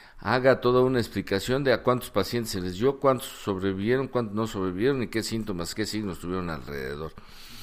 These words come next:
Pero bueno, fue discutidísimo. Pero tú mencionabas algo que, eh, hay que, aunque seamos como médicos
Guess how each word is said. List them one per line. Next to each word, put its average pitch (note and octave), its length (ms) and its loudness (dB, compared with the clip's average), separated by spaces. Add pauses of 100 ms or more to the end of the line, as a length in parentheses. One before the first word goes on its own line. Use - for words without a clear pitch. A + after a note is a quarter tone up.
(280)
Pero A#2+ 180 6
bueno, C#3+ 260 6
fue E3+ 480 2 (360)
discutidísimo. A2+ 1000 0 (340)
Pero E3+ 320 8 (260)
tú G3 140 0
mencionabas F#3 720 4
algo E3+ 400 2
que, A#2+ 400 -2 (1160)
eh, C3 1700 4 (140)
hay F#3 240 2
que, F#3+ 600 -2 (1160)
aunque C3 340 -2
seamos A#3 440 4
como C#3 300 4
médicos D3 960 2